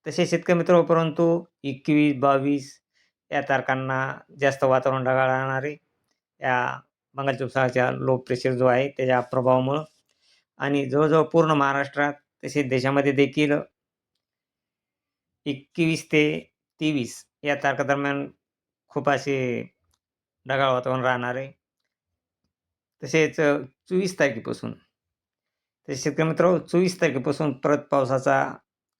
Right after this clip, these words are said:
अंदाज आहे. चोवीस तारखेला विदर्भ साईड, तसेच जळगाव, नंदुरबार या भाग, खांडवा या भागामध्ये सर्वसाधारण ते जोरदार पाऊस पडण्याची शक्यता आहे.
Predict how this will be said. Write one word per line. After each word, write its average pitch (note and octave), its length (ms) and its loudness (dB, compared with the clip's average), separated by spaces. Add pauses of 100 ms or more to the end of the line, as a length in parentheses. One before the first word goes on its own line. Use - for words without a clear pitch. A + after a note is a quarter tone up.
अंदाज C3 320 0
आहे. C#3+ 180 4 (520)
चोवीस D#3+ 280 0
तारखेला C#3+ 540 2
विदर्भ C3+ 320 -2
साईड, C3+ 440 0 (360)
तसेच C3+ 340 -2
जळगाव, C3+ 480 2 (1300)
नंदुरबार C3 480 2
या B2+ 140 2
भाग, C#3 180 2
खांडवा C3+ 480 0
या C3 80 0
भागामध्ये B2+ 680 -2 (540)
सर्वसाधारण C3+ 580 2
ते B2+ 100 -8
जोरदार C3 300 2
पाऊस B2+ 260 -2
पडण्याची B2+ 380 -2
शक्यता B2 220 0
आहे. C#3 100 2